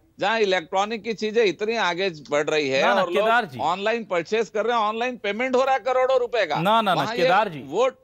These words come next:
Speaker 1: वोट को बंडल में ले आए। मेरी बात एक बार पूरी हो जाने दीजिए।
Speaker 2: जी, जी।
Speaker 1: वोट को बंडल में ले आए और बंडलों को बदल देते हैं। मैं बिरगांव की बात कर रहे थे मेरे भाई,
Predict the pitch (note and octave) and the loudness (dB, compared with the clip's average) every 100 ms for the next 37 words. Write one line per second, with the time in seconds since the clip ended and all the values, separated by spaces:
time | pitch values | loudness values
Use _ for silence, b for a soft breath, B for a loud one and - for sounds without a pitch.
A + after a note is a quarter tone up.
0 | _ - C#3 B3 C#4+ G#3 C#4 A#3+ A#3 B3 | _ -10 0 2 2 0 -2 -2 -2 -2
1 | A#3 A#3 A3 A#3 C#4+ B3+ B3+ B3+ B3 B3 | -2 -2 -4 -2 -4 -2 -2 0 -2 0
2 | A#3+ - A3+ A#3 D#3+ D3 C3+ C3+ C3 C#3 | -2 -2 -4 -2 0 0 -2 -4 -6 -2
3 | F3+ B3 G2 F2 _ D3+ B3 B3+ B3+ E3+ | 0 0 -4 -18 _ 0 2 2 -2 -2
4 | E3 G3 G3+ G#3 G#3 G3+ G3+ - _ - | -2 -2 -2 -2 0 0 0 -4 _ -4
5 | G#3+ G3 G#3+ A#3 A#3+ A#3 G#3+ E3+ G3 G3+ | -2 -2 -2 -2 0 0 -2 0 0 -2
6 | G3 F3+ F3+ E3 - _ F#3+ B3+ F3+ B2 | -2 -2 -2 -2 -10 _ -4 -2 -4 -4
7 | C#3+ D3+ E3+ A#3 A3 A#3+ G3 G#3+ - F#3+ | -2 0 0 0 -4 -2 0 -2 -2 -2
8 | G3+ G3+ G#3 F#3 F3 F3 C3 C#3+ G3+ | 0 0 -2 -2 -2 -2 -2 -2 -4